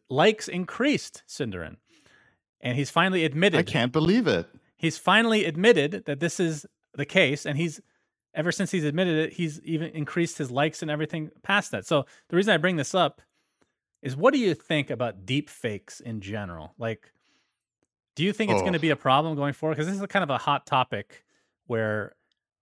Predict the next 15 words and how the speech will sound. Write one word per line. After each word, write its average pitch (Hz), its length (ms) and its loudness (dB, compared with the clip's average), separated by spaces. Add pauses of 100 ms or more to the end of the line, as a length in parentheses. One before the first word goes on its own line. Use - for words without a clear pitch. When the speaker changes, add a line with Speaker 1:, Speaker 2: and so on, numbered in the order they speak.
(200)
Speaker 1:
like, - 260 -10
in 220 240 2
theory, 120 840 -2 (600)
you 127 100 -4
could 131 160 -4
have, 117 500 0 (200)
I 139 80 -4
don't, 156 180 -6 (360)
again, 107 340 -6 (100)
I'm 127 100 -8
not 131 220 -2
gonna 131 140 -8
pretend 113 320 -8
to 98 60 -8
know 92 340 -10